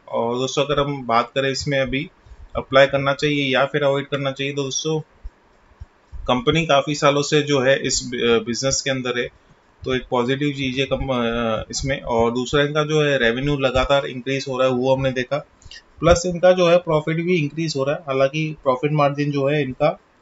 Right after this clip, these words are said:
कम है। मुझे main concern वाला factor लगा इनकी borrowings, सौ करोड़ के आसपास की जो है इनकी borrowings पहुंच गई है, तो वो एक concern वाला factor है।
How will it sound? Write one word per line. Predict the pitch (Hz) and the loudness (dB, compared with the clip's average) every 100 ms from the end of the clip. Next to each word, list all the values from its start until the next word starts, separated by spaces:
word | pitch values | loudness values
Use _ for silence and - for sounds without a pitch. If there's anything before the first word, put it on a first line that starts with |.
| _ | _
कम | 123 131 | -2 2
है। | 139 208 _ - | 0 0 _ -10
मुझे | 139 143 175 180 | -2 2 4 4
main | 165 185 196 | 4 4 4
concern | 175 165 175 | 2 2 4
वाला | 180 175 | 4 4
factor | 170 147 160 | 0 -4 -2
लगा | 156 156 | 0 0
इनकी | 156 151 147 | -2 -2 -4
borrowings, | 123 117 131 147 - - _ _ _ _ _ _ | -4 -2 -2 -2 -6 -10 _ _ _ _ _ _
सौ | - 127 143 | 2 6 6
करोड़ | 147 151 147 | 6 2 2
के | 147 | 0
आसपास | 131 - 143 - | 0 0 -2 0
की | 151 | -4
जो | 135 131 | -2 4
है | 135 139 143 131 | 4 4 2 -2
इनकी | 127 - 131 131 131 | -4 -2 0 0 0
borrowings | 120 113 120 135 - | -2 -2 -2 -4 -4
पहुंच | 123 123 123 | -2 -2 -4
गई | 127 120 | -4 -4
है, | 131 | -6
तो | - | -6
वो | 123 127 | -4 -2
एक | 135 | -4
concern | - 123 131 131 | -6 -8 -6 -4
वाला | 135 135 | -2 -2
factor | 120 - 127 123 | -4 -6 -6 -4
है। | 160 | -6